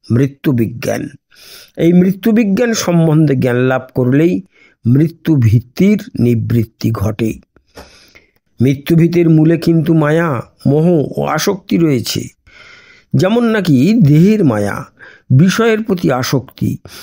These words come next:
আত্মীয় স্বজনের প্রতি পার্থিব ভালোবাসা, সামগ্রিকভাবে এগুলির সমস্তই কামনার নামান্তর মাত্র। এই কামনাই জন্মের হেতু বা কারণ। সে কামনা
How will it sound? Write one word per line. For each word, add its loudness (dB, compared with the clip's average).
আত্মীয় -2
স্বজনের -2
প্রতি -4
পার্থিব -2
ভালোবাসা, -2
সামগ্রিকভাবে 0
এগুলির 2
সমস্তই -2
কামনার 0
নামান্তর 0
মাত্র। -4
এই 0
কামনাই 0
জন্মের 2
হেতু 0
বা -2
কারণ। -6
সে -4
কামনা -2